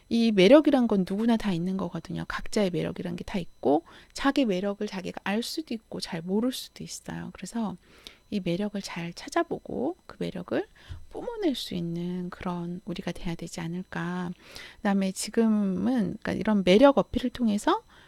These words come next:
소비자의 관심을 끌어들이고 존재감을 확인하는 시대이다.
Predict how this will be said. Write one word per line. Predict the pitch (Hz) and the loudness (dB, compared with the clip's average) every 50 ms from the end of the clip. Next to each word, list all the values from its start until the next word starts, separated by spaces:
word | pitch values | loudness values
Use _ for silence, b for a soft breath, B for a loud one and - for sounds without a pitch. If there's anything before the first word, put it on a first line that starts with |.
| b - | b -8
소비자의 | - - - - 359 - 330 320 302 | -6 -2 0 0 0 2 2 2 2
관심을 | - - - 202 185 185 190 - - 240 240 240 | 0 0 0 0 0 0 0 0 0 0 0 0
끌어들이고 | - - 254 285 294 226 - 190 - 185 - - 165 165 185 - | -2 -2 0 0 0 0 0 -4 -4 -6 -6 -6 -6 -6 -8 -8
존재감을 | - - 208 196 196 202 - 220 214 - 185 185 220 277 302 | -2 0 0 2 2 2 0 -2 -2 -2 -4 -2 -2 -4 -4
확인하는 | - - - - 302 294 269 233 208 220 | -6 -10 -8 -4 -4 -2 -2 -2 -2 -2
시대이다. | 233 - - - 233 214 185 175 - - - | -4 -6 -6 -4 -4 -4 -4 -4 -6 -8 -8